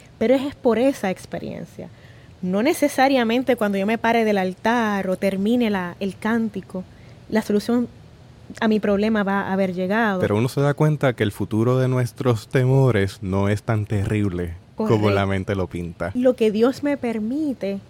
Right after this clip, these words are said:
Speaker 1: es fortalecerme, es cambiar un poco la perspectiva con la que yo he enfrentado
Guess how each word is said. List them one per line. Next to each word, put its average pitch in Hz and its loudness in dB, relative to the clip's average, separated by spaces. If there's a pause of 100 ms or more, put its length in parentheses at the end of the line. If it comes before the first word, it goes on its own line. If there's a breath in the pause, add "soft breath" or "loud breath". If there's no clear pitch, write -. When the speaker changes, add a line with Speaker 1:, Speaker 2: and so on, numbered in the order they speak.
Speaker 1:
es 202 -4
fortalecerme, 208 -4
es - -8
cambiar 233 0
un 233 2
poco 233 2
la 196 0
perspectiva 196 -2 (880 loud breath)
con 208 2
la 190 0 (800)
que 220 4
yo 202 2 (100)
he 233 4
enfrentado 220 0